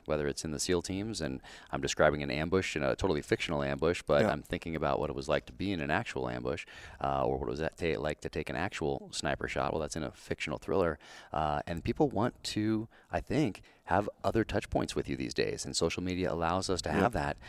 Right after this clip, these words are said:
Speaker 1: So even if someone is, let's say, anti-hunting or whatever, they appreciate the authenticity and the work that went in to, one,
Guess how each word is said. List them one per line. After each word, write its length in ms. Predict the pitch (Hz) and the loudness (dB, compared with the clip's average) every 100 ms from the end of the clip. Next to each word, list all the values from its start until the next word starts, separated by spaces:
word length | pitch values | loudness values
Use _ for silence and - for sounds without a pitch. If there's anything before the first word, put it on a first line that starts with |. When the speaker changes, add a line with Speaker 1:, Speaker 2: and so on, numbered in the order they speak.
| - - | -18 -4
Speaker 1:
So 160 | 95 | 2
even 180 | 85 135 | 4 4
if 80 | 110 | 2
someone 280 | - 101 92 | 2 2 2
is, 220 | 82 71 - 76 - - | 2 0 -6 -12 -18 -12
let's 140 | 62 - | -6 -2
say, 180 | 71 64 - - _ | -2 -2 -10 -20 _
anti-hunting 600 | 85 73 73 76 - 71 | -4 0 0 0 -4 -6
or 140 | 69 65 | -4 -2
whatever, 380 | 82 85 71 - - - - | 2 2 2 -2 -12 -20 -6
they 120 | 82 78 | 0 0
appreciate 600 | - 110 - 98 90 - | 2 0 2 2 0 2
the 120 | 92 | 2
authenticity 680 | 82 76 71 - 104 87 85 | 2 2 -2 -2 -2 0 0
and 100 | 73 | 0
the 60 | |
work 420 | 67 78 101 - - | 0 6 6 6 0
that 140 | 73 | 0
went 200 | 87 60 | 0 -4
in 300 | 90 82 76 - - - | -4 -4 -4 -8 -14 -8
to, 480 | - 76 71 65 - | -2 0 0 -2 -6
one, 440 | 73 87 90 76 | -2 2 2 -2